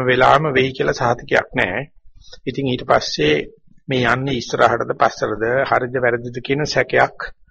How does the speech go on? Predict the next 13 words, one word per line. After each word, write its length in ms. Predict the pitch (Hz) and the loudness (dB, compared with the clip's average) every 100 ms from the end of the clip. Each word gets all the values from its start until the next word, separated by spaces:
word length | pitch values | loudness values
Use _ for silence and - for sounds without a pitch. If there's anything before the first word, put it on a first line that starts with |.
| - _ | -20 _
අලුත් 280 | - 123 127 | -2 -2 0
දෙයක් 200 | 127 127 | 0 0
වෙනකොට 380 | 135 120 123 123 | 0 -2 -2 2
අනිවාර්යයෙන්ම 520 | 135 123 120 117 139 | 0 2 0 0 -2
සිද්ධ 240 | - 135 101 | -4 -6 -6
වෙනවා. 240 | 82 - _ _ - - | -8 -12 _ _ -20 -10
ඉතින් 240 | 131 139 | -2 2
ඒ 60 | 123 | 2
නිසා 260 | 120 143 | 4 0
මේ 180 | 139 131 | 2 -2
ප්‍රශ්නේ, 520 | - 117 - 143 160 139 - - _ | 0 0 0 -4 -4 -4 -6 -20 _
අ, 140 | - - | -14 -14
මේ 520 | - - - - 67 | -14 -18 -20 -20 -20